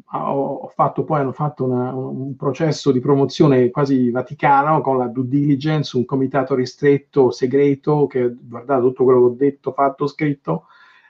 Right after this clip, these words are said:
eh, e l'appointment arriva al comitato, mm, dell'università, quindi lo, lo, lo dà proprio il presidente. Quindi è una cosa molto, molto attenta. Naturalmente noi abbiamo un ruolo importante, perché è un ruolo ovvia-,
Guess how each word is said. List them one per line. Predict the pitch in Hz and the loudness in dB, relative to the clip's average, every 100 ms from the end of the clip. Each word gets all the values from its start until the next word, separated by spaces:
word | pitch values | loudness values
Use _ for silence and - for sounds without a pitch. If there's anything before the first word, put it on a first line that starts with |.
| - | -2
eh, | 143 143 139 135 | 2 4 4 2
e | - 170 151 | 2 2 4
l'appointment | 175 156 160 170 185 - | 2 4 2 4 2 2
arriva | 143 139 139 156 127 | 2 2 4 4 4
al | - 127 175 | 2 -2 -2
comitato, | - 135 131 127 135 143 127 127 | -4 -4 -2 -2 0 2 2 0
mm, | 117 127 | -6 -6
dell'università, | 117 135 135 123 - 113 151 - | -4 -2 -2 -4 -8 -4 -2 -2
quindi | - 123 117 | -2 -2 -2
lo, | 113 117 | -4 -8
lo, | 117 123 - 120 - - - | -12 -14 -18 -20 -20 -20 -20
lo | 113 | -12
dà | 143 147 | -4 -2
proprio | 143 127 123 | 0 0 0
il | |
presidente. | 120 107 113 123 110 - _ _ _ _ _ _ | -4 -8 -4 -2 -4 -8 _ _ _ _ _ _
Quindi | - 214 175 | 4 6 8
è | 170 170 | 6 4
una | 170 175 | 0 -2
cosa | 170 208 160 | -2 0 0
molto, | 160 170 175 175 160 143 143 139 | 0 -2 0 0 0 -2 -4 -10
molto | 139 156 214 | -12 -12 -8
attenta. | 254 220 | -6 -6
Naturalmente | 139 156 180 214 147 | -6 -4 0 0 2
noi | 165 202 175 | 6 6 6
abbiamo | 127 131 160 156 | 2 -2 0 2
un | |
ruolo | 156 180 208 | 2 2 2
importante, | 143 123 - 254 190 131 | 0 -6 -8 -6 -4 -6
perché | 120 | -6
è | 131 | -4
un | |
ruolo | 160 180 - - | 0 2 2 -4
ovvia-, | - 143 | -16 -20